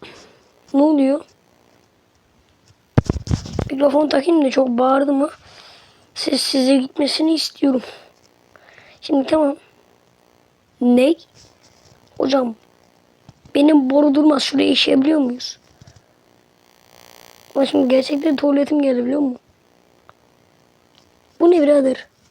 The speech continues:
Adam bizi lavabolu backrooms'a götürmüş am.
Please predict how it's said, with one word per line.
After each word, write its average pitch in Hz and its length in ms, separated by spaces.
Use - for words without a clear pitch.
Adam 269 580
bizi 262 560
lavabolu 302 840
backrooms'a 302 600
götürmüş 294 540
am. 262 160